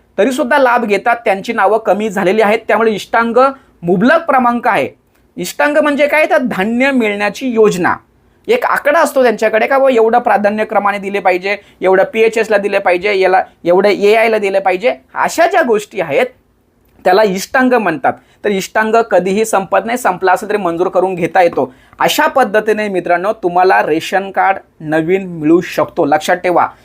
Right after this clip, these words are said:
मी या व्हिडिओच्या माध्यमातून सगळ्या गोष्टी क्लिअर सांगितलेल्या आहेत.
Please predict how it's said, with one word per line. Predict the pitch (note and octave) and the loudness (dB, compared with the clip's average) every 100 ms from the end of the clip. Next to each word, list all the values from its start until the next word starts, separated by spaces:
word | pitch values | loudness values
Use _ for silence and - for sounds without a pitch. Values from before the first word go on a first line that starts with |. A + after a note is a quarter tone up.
| - - | -18 -4
मी | F3 | 0
या | A#3 | 2
व्हिडिओच्या | A#3 G#3 G#3 G#3+ A3+ | 2 2 0 0 -2
माध्यमातून | G#3 G3 G3+ G3+ G3+ A3+ | -2 -2 -2 -4 -4 -6
सगळ्या | - F3+ G#3+ | -2 0 2
गोष्टी | G#3+ G#3 A#3 | 0 -2 -6
क्लिअर | - A3+ C4 | -6 0 2
सांगितलेल्या | C#4 G#3 F3+ E3+ E3 | 2 -2 -2 -2 0
आहेत. | C#3 | 0